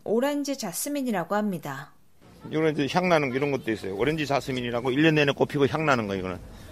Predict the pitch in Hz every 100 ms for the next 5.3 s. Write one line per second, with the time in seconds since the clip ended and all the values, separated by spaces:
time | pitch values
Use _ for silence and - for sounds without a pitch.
0 | - - 151 135 160 131 147 147 156 117
1 | 139 160 131 135 123 113 110 107 107 113
2 | 131 95 - - - 113 139 139 120 104
3 | 104 95 90 82 78 80 - - - 127
4 | 156 180 196 156 175 190 185 185 156 151
5 | 135 120 117